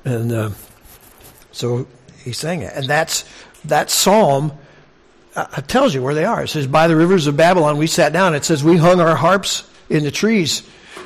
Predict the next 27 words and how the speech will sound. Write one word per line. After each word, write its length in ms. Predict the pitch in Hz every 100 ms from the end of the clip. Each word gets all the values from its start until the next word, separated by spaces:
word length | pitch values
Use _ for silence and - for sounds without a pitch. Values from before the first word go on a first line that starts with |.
| -
but 140 | 156
our 160 | 151 143
captives 720 | - 196 208 202 202 160 139
required 720 | 156 151 - 180 202 190 175 156
of 160 | 156
us 260 | 151 151 -
a 60 | 139
song." 460 | - 151 127 85 - _ _ _ _ _ _ _ _ _ _ - _ _ _ -
And 100 | 143
they 120 | 151
were 120 | 147
mocking 640 | 147 147 156 175 - 165 143
us 480 | 120 117 - - - _ _ _ _ _ _
as 120 | 135 143
we 120 | 151
tried 240 | 165 147
to 80 | 135
sing 280 | - 165 151
of 120 | 123
God's 380 | 139 143 139 123
greatness. 580 | 143 151 151 120 - - _ _ _ _ _ - _ _ _ _ _ _ _ _ _ _ - -
So 280 | - - 143
God's 360 | 127 147 185 156
defeated 380 | 151 180 156 139
people. 320 | 156 104 - - - - _ - -
And 220 | - 139 165
then 240 | 170 160